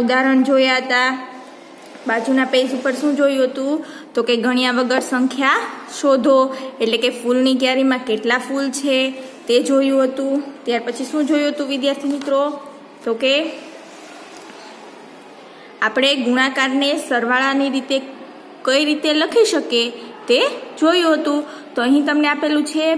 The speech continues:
બે ગુણ્યા પાંચ એટલે કે બે વખત પાંચ. એટલે કે પાંચને આપણે કેટલી વખત લખીએ? તો કે બે વખત. એટલે કે બે ગુણ્યા પાંચ એટલે કે દસ. ત્યારબાદ સરવાળા રૂપે લખીએ તો પણ તે કેટલા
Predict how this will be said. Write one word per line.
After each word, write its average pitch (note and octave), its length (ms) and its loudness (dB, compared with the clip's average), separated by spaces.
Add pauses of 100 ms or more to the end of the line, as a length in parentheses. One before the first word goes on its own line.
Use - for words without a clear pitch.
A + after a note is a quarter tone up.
(160)
બે B3 140 4 (340)
ગુણ્યા B3+ 460 2
પાંચ D4+ 220 0 (200)
એટલે A#3+ 220 0 (100)
કે C#4 120 2 (280)
બે B3 140 4 (560)
વખત C4 500 0 (320)
પાંચ. E4 260 2 (440)
એટલે B3 220 0
કે D#4 80 4 (160)
પાંચને B3+ 320 0
આપણે B3+ 260 0
કેટલી C#4 260 -2
વખત C#4 300 -2
લખીએ? C4+ 380 0 (160)
તો A3 60 -2 (100)
કે D4 100 2 (480)
બે E4 80 2 (140)
વખત. D#4 320 0 (400)
એટલે A3+ 220 2
કે C4 60 4 (140)
બે A#3+ 100 6 (180)
ગુણ્યા C4 380 2
પાંચ C4+ 240 0
એટલે C4 260 0
કે C4+ 80 2 (100)
દસ. D4 360 2
ત્યારબાદ A3+ 360 0 (120)
સરવાળા A#3+ 420 2
રૂપે C4 180 0 (100)
લખીએ C#4+ 340 0 (160)
તો A3+ 80 0
પણ A#3 260 -2
તે B3 140 2
કેટલા C#4+ 240 0